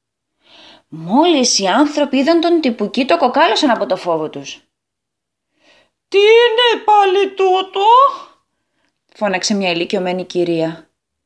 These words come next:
«Καλικάντζαρος και ολοκυριάτικα;» «Μάλιστα, κυρία μου, καλικάντζαρος, αλλά τι καλικάντζαρος, ντυμένος σαν gentleman»,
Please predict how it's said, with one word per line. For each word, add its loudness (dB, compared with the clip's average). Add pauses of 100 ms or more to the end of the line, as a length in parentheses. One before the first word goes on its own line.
(580)
«Καλικάντζαρος 2
και -2
ολοκυριάτικα;» 0 (2750)
«Μάλιστα, -2
κυρία -4
μου, -4 (140)
καλικάντζαρος, -2 (460)
αλλά -6 (220)
τι -2
καλικάντζαρος, -2 (260)
ντυμένος 2
σαν 2
gentleman», -2